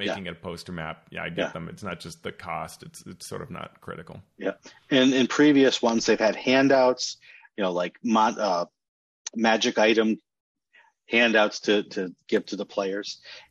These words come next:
Speaker 1: And
Speaker 2: And
Speaker 1: initiative cards.
Speaker 2: initiative cards, uh, pictures of N P Cs, you know, all of that. And, and I'm fine with it being not there,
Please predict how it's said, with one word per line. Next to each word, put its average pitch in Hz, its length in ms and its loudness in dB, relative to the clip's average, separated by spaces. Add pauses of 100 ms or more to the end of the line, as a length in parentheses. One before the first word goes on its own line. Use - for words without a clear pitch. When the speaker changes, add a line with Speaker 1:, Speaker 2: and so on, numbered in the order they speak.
Speaker 1:
And 98 100 -2
Speaker 2:
And 135 160 2
Speaker 1:
initiative 107 380 -8
cards. 110 400 -2
Speaker 2:
initiative 123 480 2
cards, 113 760 0
uh, 95 280 -4 (160)
pictures 117 440 -4
of 107 100 0
N 110 140 -2
P 101 180 -12
Cs, 143 640 0
you - 60 -20 (220)
know, - 140 -6
all 123 240 4
of 90 80 -6
that. 85 200 -6 (440)
And, 123 180 0 (180)
and 113 280 -8
I'm 170 480 2
fine 147 520 -2
with 151 160 2
it 123 140 0
being 135 320 -2
not 120 320 -2
there, 139 380 -4